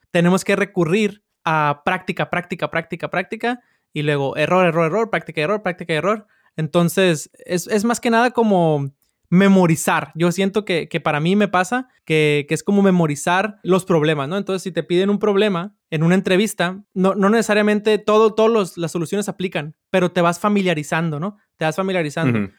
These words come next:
Speaker 1: Pero ¿qué tal? A mí me pa-, llega a pasar, que era lo que me da miedo, que me preguntan algo que no estoy entendiendo. O sea, que no,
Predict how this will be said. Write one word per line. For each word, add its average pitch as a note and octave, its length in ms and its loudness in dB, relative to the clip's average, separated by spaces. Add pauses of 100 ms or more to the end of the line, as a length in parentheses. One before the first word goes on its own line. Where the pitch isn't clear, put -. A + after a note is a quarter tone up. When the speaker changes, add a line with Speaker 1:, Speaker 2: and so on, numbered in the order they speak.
(100)
Speaker 1:
Pero F3+ 200 2
¿qué G#3 120 0
tal? A3+ 340 0
A D#3 60 -8
mí D3+ 120 -6
me D#3 120 -4
pa-, D#3 120 -8
llega D#3+ 220 -2
a E3+ 60 -4
pasar, G3+ 260 -4
que E3+ 80 -6
era D#3+ 80 -4
lo E3+ 100 -4
que E3 80 -10
me D#3 120 -6
da D#3+ 100 -4
miedo, F#3 320 -2 (260)
que F#3 120 -2
me F3+ 100 0
preguntan F3 500 0
algo G3+ 340 0
que E3 120 0
no E3 240 4
estoy F3 260 -4
entendiendo. E3+ 460 -8
O - 20 -20
sea, D#3+ 160 -12
que D3+ 140 -8
no, D#3 540 -2